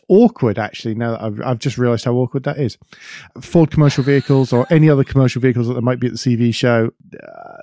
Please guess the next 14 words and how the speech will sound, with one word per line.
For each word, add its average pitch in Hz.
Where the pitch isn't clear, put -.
let 175
me 170
know 156
on 120
Tuesday 120
the 107
twenty-fourth 107
of 98
May 101
and 98
the 95
morning 95
of 92
Wednesday 95